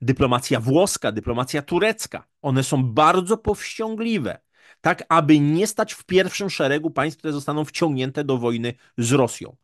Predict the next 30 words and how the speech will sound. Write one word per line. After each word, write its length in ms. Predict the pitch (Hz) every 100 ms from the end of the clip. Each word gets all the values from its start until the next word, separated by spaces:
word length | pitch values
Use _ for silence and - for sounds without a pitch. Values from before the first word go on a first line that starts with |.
| _ _ - - _ -
E, 140 | 113
to 240 | 110 156 190
jest, 140 | 202
tak 100 | 180
jak 140 | 165
powiedziałem, 760 | - 160 160 156 156 147 139 160
niezwykle 560 | 196 220 175 180 170 151
niebezpieczne, 680 | 143 131 - 113 107 139
biorąc 260 | 143 139 165
pod 180 | 170 147
uwagę, 280 | 131 147
że 100 | 135
Polska 400 | 131 143 139 131
raz, 160 | 135 151
że 120 | 143
nie 120 | 143
posiada 360 | 135 131 147 127
takich 260 | 117 - 110
środków 380 | 117 107 113
rażenia 420 | 120 123 117 107 101
dzisiaj, 420 | 107 110 95 90 - - -
które 240 | _ 123
pozwalałyby 580 | 117 127 120 117 117 117
na 100 | 110
uderzenie 440 | 113 107 107 107
na 80 | 104
Federację 440 | 101 107 101 - 113
Rosyjską. 320 | 131 190 233
Natomiast, 320 | 220 220 196
no, 180 | 220